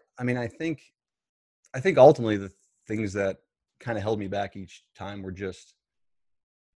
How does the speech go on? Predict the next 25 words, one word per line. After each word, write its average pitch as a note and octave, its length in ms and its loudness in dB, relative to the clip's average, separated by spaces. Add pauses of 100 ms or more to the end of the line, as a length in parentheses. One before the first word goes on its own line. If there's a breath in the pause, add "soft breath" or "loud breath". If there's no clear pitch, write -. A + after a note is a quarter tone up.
(680)
were A2 100 -10
just, G#2 280 -8 (540)
I C#3+ 80 4
always D#3+ 180 6
wanted C3 180 2
more A2+ 160 4
opportunity. G#2+ 380 0
I G2 60 -2
always G2+ 160 -2
wanted G2+ 180 -6
to F#2 40 -8
grow. G#2 280 0
And G2 100 -4
then, F#2+ 160 -8 (120)
you B2+ 80 -14
know, G2 80 -12
certain G2 340 -10
people G2 500 -12 (840)
that G#2+ 200 2
were F#2 340 -6 (100)
leaders A2+ 460 0
of F#2 120 -10
mine F#2 260 -4
just F#2 180 -16 (180)
kinda F#2 340 -8